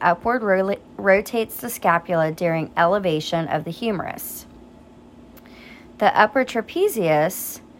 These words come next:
the insertion is the acromion process, and the motion is assisting with upward scapular rotation with shoulder flexion. So again,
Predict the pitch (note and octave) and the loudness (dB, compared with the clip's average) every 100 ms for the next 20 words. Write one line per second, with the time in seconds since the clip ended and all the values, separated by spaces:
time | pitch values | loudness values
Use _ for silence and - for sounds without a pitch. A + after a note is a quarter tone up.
0 | - - - G#3 G3+ F#3+ - G3+ G3+ B3+ | -20 -20 -8 -2 0 0 0 0 0 -2
1 | B3 G3+ F#3+ G3+ F#3+ - F#3+ F3 G#3+ D4 | -2 -2 -4 -4 -4 -4 -4 -2 -2 -4
2 | - F3+ F3 E3 C#3 - - - - - | 0 0 2 2 2 0 -8 -16 -20 -20
3 | - - - - - - G3+ G#3 G3 F#3+ | -20 -20 -20 -20 -20 -10 -2 0 0 0
4 | F#3 F3+ - B3 C#4 D4+ - - - - | 0 0 -2 -2 0 -2 -6 -16 -20 -20
5 | - - - - - - G#3 F#3+ - F#3+ | -20 -20 -20 -20 -20 -4 0 0 -2 -4
6 | - G#3 G3 - A#3 A#3 A#3+ F3+ F#3 - | -2 -4 -6 -4 -2 -2 -4 -2 -2 0
7 | F3+ F3+ A3 A3+ - - A3+ A3+ A3+ A#3 | 0 2 0 -4 -4 0 0 2 -2 -2
8 | A#3+ B3 G3+ D#3+ - F3 E3+ E3+ - C#3+ | -2 -4 -2 -4 -2 -4 -2 -4 -2 0
9 | D3 D#3 F#3 F3 - - F#2 - - - | 0 -2 0 0 0 -8 -8 -14 -20 -20
10 | - - - - - - - - - - | -20 -20 -20 -20 -20 -20 -20 -20 -20 -8
11 | - G3 F3+ F3 - F#3+ F#3+ D#3 - | 4 6 8 6 2 2 2 2 -2